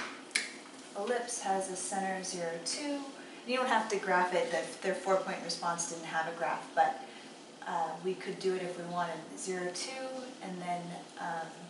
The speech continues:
up and down six, so one, two, three, four, five, six. One, two, it extends up there, and then right and left, one, two, three, four, five, and a little bit more. One,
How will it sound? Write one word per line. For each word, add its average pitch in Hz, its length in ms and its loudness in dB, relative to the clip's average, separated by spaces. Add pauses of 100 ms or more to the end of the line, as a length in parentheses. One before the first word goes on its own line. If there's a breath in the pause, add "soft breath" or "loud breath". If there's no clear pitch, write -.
(260)
up 214 120 -4
and 196 120 -4
down 170 240 -4
six, 285 280 -2
so - 180 -6
one, 175 260 -6
two, 185 260 -4 (600)
three, 175 260 -10 (280)
four, 175 140 -6 (200)
five, - 320 -8
six. - 800 -8 (840 loud breath)
One, - 100 -8 (100)
two, - 160 -6 (440)
it 180 100 -8
extends 175 460 -6
up 175 160 -6
there, 170 320 -4
and 175 100 -8
then 170 120 -6
right 170 180 -2
and 170 100 -8
left, 170 300 -6
one, 175 160 -8 (140)
two, 180 140 -6 (140)
three, 180 160 -10 (160)
four, 175 140 -10 (260)
five, 175 400 -4 (1300)
and 135 140 -10
a 160 60 -8
little 165 200 -4
bit 196 140 -10
more. 165 320 -4 (1400)
One, - 120 -10